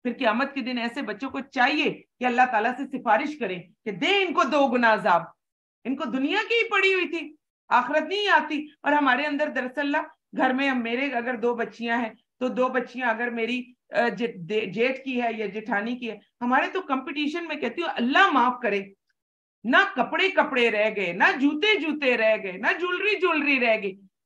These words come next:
हम तो पता नहीं competition में कहां से कहां तक पहुंच गए हैं। और इस चीज ने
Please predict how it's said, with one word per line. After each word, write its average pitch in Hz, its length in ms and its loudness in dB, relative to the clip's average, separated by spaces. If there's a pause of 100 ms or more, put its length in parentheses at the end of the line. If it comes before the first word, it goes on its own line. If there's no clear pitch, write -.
हम 339 120 6
तो 415 220 -2
पता 370 120 4
नहीं 392 120 2
competition 330 640 -4
में 381 120 -6
कहां 302 360 2
से 381 100 -2
कहां 339 360 0
तक - 240 0
पहुंच 269 240 -2
गए 214 160 -4
हैं। - 260 -10 (460)
और 311 100 4
इस 330 200 -4
चीज 294 220 2
ने 339 400 -2